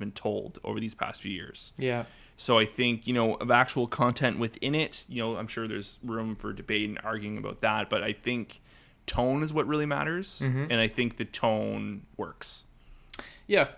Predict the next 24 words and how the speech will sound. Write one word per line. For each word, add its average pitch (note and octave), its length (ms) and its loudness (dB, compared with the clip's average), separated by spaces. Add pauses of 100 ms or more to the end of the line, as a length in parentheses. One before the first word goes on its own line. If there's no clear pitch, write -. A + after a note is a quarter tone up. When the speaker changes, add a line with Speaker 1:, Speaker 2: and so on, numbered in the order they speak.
(120)
Speaker 2:
okay. C#3 260 4 (140)
I C#3 60 2
think, D3 260 2
Speaker 1:
Yeah. G2+ 100 -2 (440)
Speaker 2:
I C#3+ 100 8
think C#3 240 4
I C3 60 8
agree A2+ 320 4
with A2+ 160 -2
that. - 300 -2 (140)
Um, A#2 520 2 (1500)
I, - 160 4 (140)
I'm F3 180 8
incredibly C#3+ 840 8 (500)
satisfied C#3 720 8
with C3+ 140 2
that A#2 160 4
origin B2 280 8
Speaker 1:
Yeah. C#3 60 2
Speaker 2:
story. C#3+ 680 4
Um, A#2 680 2 (100)
I'm A#2 240 6
satisfied A#2 720 2
with A2 540 -4